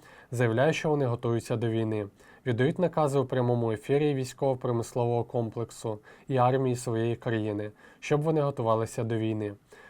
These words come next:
Заявляє, що Північна Корея не буде уникати війни з Південною Кореєю, а буде навпаки використовувати будь-який шанс розпочати цю війну і перемогти в ній.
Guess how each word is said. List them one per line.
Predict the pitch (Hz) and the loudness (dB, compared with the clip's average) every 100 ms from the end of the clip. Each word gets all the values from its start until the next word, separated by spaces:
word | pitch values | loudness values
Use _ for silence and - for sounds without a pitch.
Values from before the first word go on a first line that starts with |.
| - | -12
Заявляє, | 123 120 113 123 123 | 0 2 4 4 2
що | - 127 | 0 -4
Північна | 113 127 160 165 147 | -2 -2 -2 -2 -2
Корея | 147 139 135 | 0 2 2
не | 131 | 0
буде | 117 120 117 | 0 -2 -2
уникати | 113 113 120 120 110 | -2 -2 -2 -2 -4
війни | 110 131 | 0 -2
з | 143 | -4
Південною | - 123 117 117 120 117 | -4 -2 0 0 -2 -4
Кореєю, | 127 113 107 107 107 - - - - | -4 -2 -2 -2 -6 -12 -20 -16 -4
а | |
буде | 117 165 175 | 0 0 2
навпаки | 170 147 147 - 131 | 0 0 -4 -2 -2
використовувати | 123 123 113 - 135 135 131 | -2 -2 -6 -2 2 2 0
будь-який | 113 123 117 - 113 | -2 -2 -2 -6 -6
шанс | - 139 143 | -2 -2 -2
розпочати | 131 - 117 - 123 123 | -6 -6 -12 -4 -2 -4
цю | - 120 | -4 -2
війну | 110 110 131 | -2 0 0
і | |
перемогти | 127 120 113 107 - 123 | 0 -2 -2 -4 -4 -2
в | 110 | 0
ній. | 107 104 | -2 -4